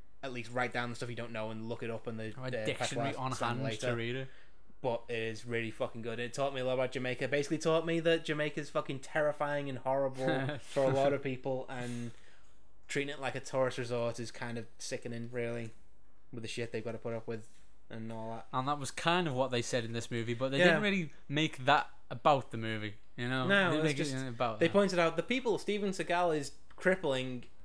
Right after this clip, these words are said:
Speaker 1: are,
Speaker 2: They
Speaker 1: could be, could have been nice people in different
Speaker 2: <laughs> they
Speaker 1: circumstances,
Speaker 2: took
Speaker 1: and then cut to Steven Seagal crippling some more of them.
Speaker 2: <laughs> They took two minutes to say that, which unfortunately was the best we could have hoped for <laughs> in this time.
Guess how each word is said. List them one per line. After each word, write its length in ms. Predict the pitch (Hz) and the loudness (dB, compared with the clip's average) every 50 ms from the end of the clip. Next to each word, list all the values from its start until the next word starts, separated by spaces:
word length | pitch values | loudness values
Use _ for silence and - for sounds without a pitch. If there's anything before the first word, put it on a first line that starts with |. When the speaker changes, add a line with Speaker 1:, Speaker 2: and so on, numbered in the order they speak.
| - - - - - | -10 -10 -10 -8 -4
Speaker 1:
are, 240 | 151 160 170 180 175 | 0 2 4 4 4
Speaker 2:
They 200 | 156 139 175 170 | 4 4 2 4
Speaker 1:
could 300 | 147 233 233 214 190 185 | 10 10 10 10 10 2
be, 100 | 240 233 | 0 2
could 140 | - 233 226 | 4 4 6
have 60 | 226 | 6
been 120 | 247 226 | 4 4
nice 200 | 220 233 262 262 | 4 0 0 2
people 240 | - - 180 185 160 | 4 4 4 4 4
in 60 | 147 135 | 2 0
different 200 | 143 147 - - | -2 -4 -2 0
Speaker 2:
<laughs> 0 | |
they 80 | 156 151 | 2 2
Speaker 1:
circumstances, 380 | 147 143 143 143 175 185 156 170 | 2 0 2 4 6 6 6 6
Speaker 2:
took 160 | 196 190 - - - - - | 2 2 0 -4 -8 -2 2
Speaker 1:
and 100 | 175 175 | 4 8
then 200 | 160 180 170 160 | 8 8 8 8
cut 240 | - - - 165 - - | 4 6 6 6 6 4
to 100 | - 160 | -2 -2
Steven 280 | - - 156 151 151 | 0 0 0 0 0
Seagal 260 | 147 135 143 135 135 | -2 -2 0 0 0
crippling 360 | - - 160 151 - 143 143 135 | 4 4 2 4 4 0 0 0
some 120 | - 135 | -2 -2
more 200 | 139 139 139 135 | -2 0 0 0
of 60 | 127 | 0
them. 100 | 123 120 | -2 -2
Speaker 2:
<laughs> 80 | 120 - - - - - - - - - - - - - - - - 135 | -4 -6 -8 -10 -10 -10 -10 -8 -8 -8 -8 -10 -10 -10 -10 -10 -10 2
They 120 | - 185 185 | 4 4 6
took 220 | - 226 220 220 | 8 6 4 4
two 160 | - - 247 | 4 4 6
minutes 240 | 226 247 247 240 - | 6 6 4 4 2
to 100 | - 175 - - - - | -2 -2 -4 -4 -10 -8
say 340 | - - - 208 220 220 190 | -6 -2 2 4 4 6 6
that, 260 | 131 117 113 110 - - - - - - - - - - - | 6 4 2 2 0 -6 -10 -10 -10 -12 -12 -12 -12 -8 4
which 300 | 147 151 139 - - - - | 4 4 4 4 0 -2 0
unfortunately 720 | 170 160 147 - 180 180 185 180 - 170 151 160 139 131 | 0 0 2 6 8 10 10 10 8 2 -2 0 0 0
was 180 | 127 127 135 131 | 2 0 0 0
the 80 | 135 | 0
best 260 | 131 120 135 135 - - | 4 6 6 6 6 2
we 40 | 139 | 0
could 100 | 127 139 | 0 0
have 80 | 131 135 | 4 4
hoped 200 | 135 131 131 - | 4 4 4 2
for 340 | - - 151 139 147 143 139 | 2 6 6 8 8 8 6
<laughs> 20 | |
in 80 | 139 127 - - - - | 4 2 0 -4 0 2
this 200 | 180 165 - - | 2 2 2 0
time. 380 | - - - 139 131 - 135 131 | -4 -4 -2 -2 -2 -2 -4 -8